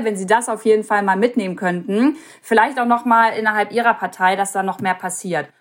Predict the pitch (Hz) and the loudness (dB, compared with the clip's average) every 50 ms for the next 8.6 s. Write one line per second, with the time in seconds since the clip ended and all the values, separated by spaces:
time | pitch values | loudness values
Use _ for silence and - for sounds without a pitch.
0 | _ - 185 208 214 220 262 240 247 220 214 220 214 208 - - 226 220 220 202 | _ -2 0 0 2 2 0 0 0 2 2 0 -2 -2 -2 -2 -2 -2 -2 -6
1 | - - 269 269 - _ 240 226 240 226 220 202 202 208 220 226 220 214 208 _ | -4 -4 -4 -6 -2 _ 0 0 2 0 0 0 2 0 0 0 -4 -4 -4 _
2 | 202 202 233 240 233 214 202 202 190 202 196 - - 254 269 302 - - 196 185 | 2 2 2 2 0 -2 -4 -2 -4 -4 -4 0 2 2 2 2 2 2 0 0
3 | 185 185 - 185 185 190 196 208 214 214 214 220 - 240 220 202 240 240 - 262 | 0 0 0 2 2 2 2 0 0 0 0 0 0 0 2 2 2 2 2 0
4 | 226 233 240 - 233 226 214 214 - - - 262 269 254 220 208 202 190 - 233 | 0 0 0 0 0 0 -2 -2 -2 2 2 2 2 2 -2 -4 -4 -2 -2 -2
5 | 240 - 247 214 202 190 202 190 214 208 208 - - 247 240 214 208 233 269 - | -2 0 0 0 0 -2 0 0 0 0 0 0 0 4 4 4 4 2 0 -2
6 | _ _ _ _ _ _ _ _ - 226 - - 202 247 294 262 302 254 202 - | _ _ _ _ _ _ _ _ -4 -4 -2 2 2 2 2 4 2 0 2 2
7 | 214 196 196 190 196 202 220 233 214 220 214 262 269 - - 254 233 240 - 226 | 4 4 4 2 0 0 -2 0 2 2 2 2 0 0 -2 -2 -2 -2 -2 0
8 | 226 233 233 - 247 226 220 220 226 226 220 | 2 2 2 2 2 4 6 4 4 2 0